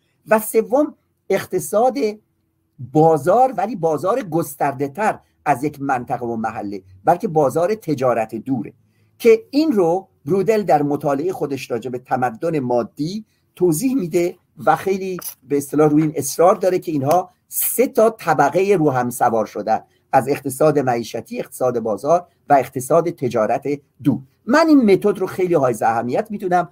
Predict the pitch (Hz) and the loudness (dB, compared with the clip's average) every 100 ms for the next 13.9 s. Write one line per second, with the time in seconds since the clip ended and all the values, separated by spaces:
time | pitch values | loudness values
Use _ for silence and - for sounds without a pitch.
0 | _ - 165 165 175 220 175 208 156 - | _ 2 2 2 2 2 2 0 -4 -4
1 | 175 254 - _ - 104 170 151 247 233 | -4 -6 -12 _ -6 4 4 6 4 4
2 | 120 110 - 101 95 107 107 - - _ | 0 -4 -4 -4 -4 -12 -16 -18 -20 _
3 | _ _ _ _ - 165 180 302 - 196 | _ _ _ _ 0 2 4 0 0 2
4 | 151 101 - _ - 156 151 151 151 160 | 2 -2 -8 _ -4 0 2 0 0 0
5 | 151 254 170 - 135 135 135 131 127 117 | -2 -4 -6 -6 -8 -10 -12 -6 -4 -2
6 | 117 101 _ - 143 170 160 208 160 120 | -4 -8 _ -4 2 4 6 4 4 -2
7 | 113 127 127 170 190 - 147 95 _ - | 2 2 2 -2 -2 -6 -8 -8 _ -8
8 | 151 - 165 185 127 101 95 95 92 87 | -6 -4 0 4 4 2 -6 -10 -16 -18
9 | - _ _ _ _ _ _ _ _ _ | -20 _ _ _ _ _ _ _ _ _
10 | _ _ _ _ _ _ 180 262 302 330 | _ _ _ _ _ _ 0 0 0 0
11 | 285 196 160 151 - 185 151 156 131 160 | 2 2 2 -2 -2 -2 0 -2 -4 -10
12 | - 247 269 240 - 160 147 139 190 196 | -8 -6 -6 -8 -4 -2 0 0 -2 -2
13 | 160 127 123 113 117 107 107 104 | -2 0 0 -2 -6 -10 -8 -8